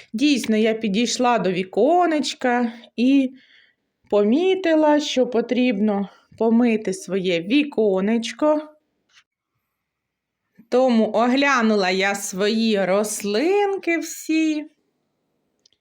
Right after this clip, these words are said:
і вирішила, що потрібно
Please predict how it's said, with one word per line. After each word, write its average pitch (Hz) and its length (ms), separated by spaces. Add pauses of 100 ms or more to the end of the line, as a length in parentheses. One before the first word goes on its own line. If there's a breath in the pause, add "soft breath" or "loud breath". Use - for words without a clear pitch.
(1200)
і 320 540
вирішила, 240 840
що 202 240
потрібно 196 840